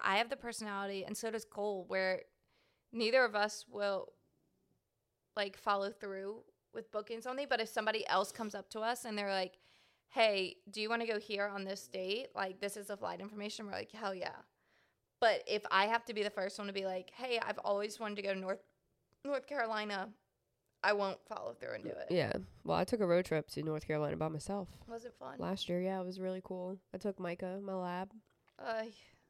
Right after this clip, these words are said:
Speaker 2: So I drove
Speaker 1: I have
Speaker 2: to
Speaker 1: too much anxiety to do that.
Speaker 2: drove to Savannah, Georgia, spend the
Speaker 1: Mm-hmm.
Speaker 2: night there. It was so cute. Downtown Savannah is cute. I wanna go back for, like, a long weekend with some friends. I think that
Speaker 1: Okay,
Speaker 2: would be
Speaker 1: I'll
Speaker 2: fun.
Speaker 1: come.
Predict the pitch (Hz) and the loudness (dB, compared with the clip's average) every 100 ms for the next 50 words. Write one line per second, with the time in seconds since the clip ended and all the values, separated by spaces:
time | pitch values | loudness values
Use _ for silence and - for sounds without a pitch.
0 | - - 190 180 180 175 180 - 185 175 | -12 6 8 10 10 8 8 6 6 6
1 | 180 359 269 - 117 233 247 - - - | 4 0 -6 -4 -4 -6 -12 -14 -14 -12
2 | - 52 - - 196 196 220 226 208 220 | -12 -12 -10 10 10 10 6 4 6 6
3 | 196 165 165 160 185 - 170 180 175 180 | 6 4 4 2 0 2 4 4 4 2
4 | 165 156 156 170 - 160 - 160 151 151 | 4 4 4 2 0 0 0 -2 0 0
5 | 147 165 165 165 160 160 160 - 156 151 | 0 2 0 2 2 0 -2 -2 0 2
6 | 156 160 151 147 - 156 151 160 151 151 | 2 2 0 -2 0 0 2 2 2 2
7 | 156 156 175 185 208 196 202 190 208 220 | -2 0 0 0 -2 -4 -4 -2 -2 -2
8 | 220 190 190 185 185 180 - 87 - 180 | -2 -2 0 2 2 0 0 0 0 -6
9 | 262 | -14